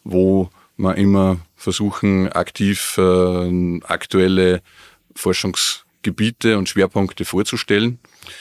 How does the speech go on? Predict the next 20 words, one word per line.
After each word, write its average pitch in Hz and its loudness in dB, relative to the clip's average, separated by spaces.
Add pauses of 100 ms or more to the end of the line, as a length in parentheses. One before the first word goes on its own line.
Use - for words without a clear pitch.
(280)
Man 92 0
kann 120 2
sich 107 -2
bei 113 4
uns 110 2
auch 104 2
für 101 -4
Praktika 117 -2
bewerben, 113 2 (340)
äh, 92 2
für 98 0
Bachelorarbeiten 92 2
und 92 0
für 90 -2
Masterarbeiten. 104 0 (840)
Da 107 -2
gibt's 92 -4
immer 101 4
wieder 101 2
spannende 92 2